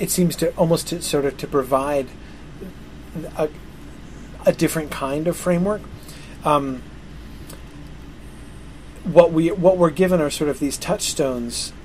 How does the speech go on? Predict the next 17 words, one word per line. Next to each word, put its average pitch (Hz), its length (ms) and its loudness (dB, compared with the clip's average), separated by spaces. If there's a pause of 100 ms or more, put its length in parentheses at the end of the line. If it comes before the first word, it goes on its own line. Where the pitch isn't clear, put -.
to, 135 520 0
uh, 120 440 2 (560)
to - 120 -6
the 170 60 -2
primary 131 460 0
world, 120 420 2
to 151 120 -2
our 139 240 2
world, 113 360 -2 (300)
which - 280 0
kind 147 280 0
of, 127 300 -4 (220)
in 170 100 0
a 139 80 -2
sense, - 600 0 (1500)
um, 123 420 4 (600)
contextualize, 113 1400 -4